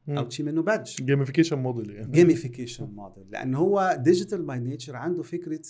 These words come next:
Speaker 1: إنه، آه، ال-، ال-، المنافسة بينه وإن أصدقائه نفسها،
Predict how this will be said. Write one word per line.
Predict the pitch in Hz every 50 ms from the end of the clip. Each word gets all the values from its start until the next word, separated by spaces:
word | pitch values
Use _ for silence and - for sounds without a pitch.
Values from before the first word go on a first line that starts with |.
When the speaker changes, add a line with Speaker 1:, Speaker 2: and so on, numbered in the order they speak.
| - _ _ _ _ _ _ _ - 123
Speaker 1:
إنه، | 120 120 123 127 127 127 131
آه، |
ال-، | 127 120 120 117 117 123 120 120 120 117 120 -
ال-، | 117 113 113 110 110 110 - - 113
المنافسة | 110 110 110 110 107 107 113 123 139 170 - - - - 156 131
بينه | 123 123 160 190 185 175
وإن | - - - 123 123
أصدقائه | 117 120 113 113 120 120 123 143 156 - 139 135 120
نفسها، | 113 110 - - - 135 131 143 139 131